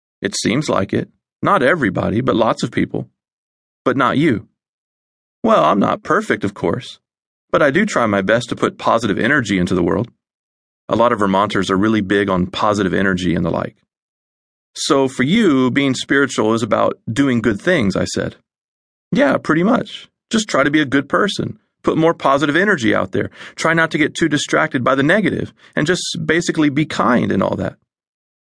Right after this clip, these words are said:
It's at this point I'm reminded that this is the general outlook of just about everybody in the history of the universe. They may all describe it or define it in different ways, but this kind of moral calculus is the basic default setting of every human being,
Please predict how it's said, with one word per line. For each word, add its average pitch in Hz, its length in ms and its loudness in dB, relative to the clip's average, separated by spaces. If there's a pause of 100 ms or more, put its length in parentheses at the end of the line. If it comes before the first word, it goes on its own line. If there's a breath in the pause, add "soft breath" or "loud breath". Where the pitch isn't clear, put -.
(800)
It's 139 160 -2
at 185 120 2
this 190 180 0
point 143 320 2
I'm 113 220 2
reminded 113 460 2
that 107 180 0
this 226 340 0
is 131 140 0
the 123 100 0
general 139 460 2
outlook 110 500 0
of 110 140 -4
just 151 280 -2
about 123 300 -2
everybody 110 560 2
in 104 80 2
the 101 100 2
history 107 440 -2
of 104 100 0
the 104 80 0
universe. 98 500 -2 (1000)
They 160 120 4
may 208 140 4
all 180 160 4
describe 143 560 0
it 143 100 0
or 117 120 2
define 127 440 0
it 113 100 0
in 113 100 0
different 117 320 -2
ways, 98 560 -2 (320 loud breath)
but 156 140 -2
this 233 140 0
kind 226 220 2
of 170 80 2
moral 139 320 2
calculus 120 640 0
is 107 140 -2
the 113 100 -2
basic 131 480 -2
default 127 440 0
setting 101 340 0
of - 100 -4
every 123 280 0
human 110 280 0
being, 98 380 -2